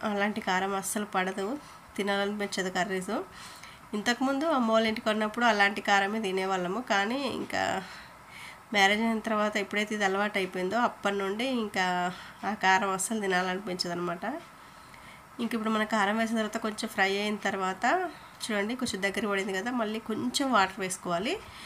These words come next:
నేనేంటంటే అది కొంచెం ఇంకిపోయే వరకు ఉంచుతాను, అందుకని కొంచెం వాటర్ వేసేసాను. చూడండి ఇలా మనకి ఒక మూత పెట్టేసి ఫైవ్ మినిట్స్ తర్వాత చూస్తే ఇలా ఉంది. ఇంకా దీన్ని ఇంకొంచెం మరిగించాలన్నమాట.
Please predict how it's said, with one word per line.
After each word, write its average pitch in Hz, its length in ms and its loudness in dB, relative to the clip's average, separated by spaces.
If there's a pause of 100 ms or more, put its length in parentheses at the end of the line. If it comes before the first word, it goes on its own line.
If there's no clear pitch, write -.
(320)
నేనేంటంటే 226 800 0 (1080)
అది 208 100 0
కొంచెం 196 280 2
ఇంకిపోయే 208 360 2
వరకు 196 280 0
ఉంచుతాను, 190 680 0
అందుకని 202 460 0
కొంచెం 214 300 -4
వాటర్ 180 260 -2
వేసేసాను. 185 640 -2 (600)
చూడండి 208 320 -2
ఇలా 214 480 0 (420)
మనకి 202 580 -2 (160)
ఒక 214 120 -6
మూత 202 380 -2
పెట్టేసి 220 600 0 (480)
ఫైవ్ 196 160 2
మినిట్స్ 196 260 -2
తర్వాత 202 480 -2 (500)
చూస్తే 202 280 -2
ఇలా 190 200 2
ఉంది. 185 280 0
ఇంకా 220 300 0
దీన్ని 196 300 2
ఇంకొంచెం 202 520 0
మరిగించాలన్నమాట. 185 1040 -2